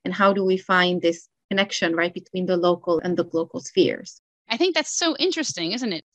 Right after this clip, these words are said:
Speaker 2: That discussion right there opens a door, doesn't it, with teachers or with different people? That term itself is perhaps not more widespread is, is interesting as well, that it's assumed to be a mistake.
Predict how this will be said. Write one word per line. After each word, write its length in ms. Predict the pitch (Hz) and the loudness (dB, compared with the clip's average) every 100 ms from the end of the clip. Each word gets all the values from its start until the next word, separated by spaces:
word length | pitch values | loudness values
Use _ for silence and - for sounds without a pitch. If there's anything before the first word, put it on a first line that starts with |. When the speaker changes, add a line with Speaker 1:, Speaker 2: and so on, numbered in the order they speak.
| _ _ | _ _
Speaker 2:
That 180 | 226 320 | -4 -2
discussion 440 | 277 - 277 - 220 | -4 -4 -4 -2 -2
right 180 | 202 226 | -2 -2
there 200 | 269 - | -2 -2
opens 340 | 214 202 185 | -6 -6 -6
a 80 | 175 | -6
door, 480 | 165 254 214 131 165 | -2 0 0 -2 -6
doesn't 260 | - - 107 | -6 -4 -4
it, 240 | 131 - - - | -6 -12 -14 -12
with 160 | 170 | -10
teachers 500 | - 220 - 180 170 | -4 -4 -2 -2 -2
or 60 | 170 175 | -6 -10
with 160 | 180 | -12
different 300 | 190 190 175 | -10 -6 -6
people? 360 | 220 208 180 170 _ _ 202 | -6 -6 -6 -6 _ _ -2
That 220 | 240 - | -2 -2
term 320 | - 370 330 | 0 4 4
itself 440 | 214 196 - 196 185 | 4 -2 -2 -4 -4
is 140 | 175 | -12
perhaps 460 | - 185 175 165 - | -8 -6 -4 -4 -2
not 160 | 175 | -2
more 180 | 180 175 | 0 -2
widespread 500 | 165 170 165 - 165 | 0 -2 -2 -6 -4
is, 220 | 160 156 - | -4 -6 -6
is 120 | 175 | -4
interesting 440 | 202 180 - 160 | -2 -4 -2 0
as 140 | 165 208 | -2 0
well, 320 | 247 139 165 | -4 -2 -8
that 100 | 170 | -6
it's 140 | 170 - | -6 -6
assumed 380 | - 226 208 - | -4 0 0 0
to 80 | |
be 180 | 165 170 | -4 -2
a 40 | 160 | -2
mistake. 560 | 165 - 196 160 - | -4 -2 -2 -2 -12